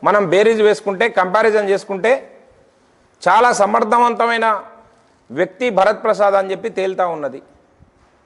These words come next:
కనుక దానికి తోడు భారతదేశంలో ఉండే అతిశక్తివంతమైన ప్రధానమంత్రి నరేంద్ర మోడీ గారు నాగర్ కర్నూలుకు ప్రత్యేకించి వచ్చి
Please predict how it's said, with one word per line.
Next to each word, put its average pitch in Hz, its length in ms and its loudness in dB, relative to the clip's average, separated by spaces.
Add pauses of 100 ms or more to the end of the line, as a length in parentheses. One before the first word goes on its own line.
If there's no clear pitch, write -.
(1300)
కనుక 233 220 2 (840)
దానికి 220 340 2
తోడు 254 340 4 (1000)
భారతదేశంలో 233 1040 0 (400)
ఉండే 233 220 -2
అతిశక్తివంతమైన 233 1040 -2
ప్రధానమంత్రి 226 680 0
నరేంద్ర 233 420 0
మోడీ 240 240 0
గారు 226 340 0 (420)
నాగర్ 208 460 4
కర్నూలుకు 247 380 0
ప్రత్యేకించి 233 760 -2
వచ్చి 208 500 -4